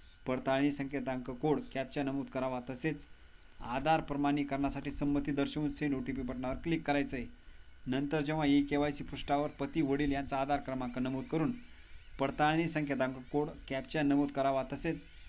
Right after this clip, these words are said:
आधार प्रमाणीकरण संमती दर्शवून सेंड ओटीपी बटनावर क्लिक करायचं आहे.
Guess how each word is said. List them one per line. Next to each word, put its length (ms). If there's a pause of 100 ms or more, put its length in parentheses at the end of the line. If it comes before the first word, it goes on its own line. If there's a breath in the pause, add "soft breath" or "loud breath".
(140 loud breath)
आधार 340
प्रमाणीकरण 520
संमती 400
दर्शवून 320
सेंड 260
ओटीपी 280
बटनावर 320
क्लिक 260
करायचं 320
आहे. 80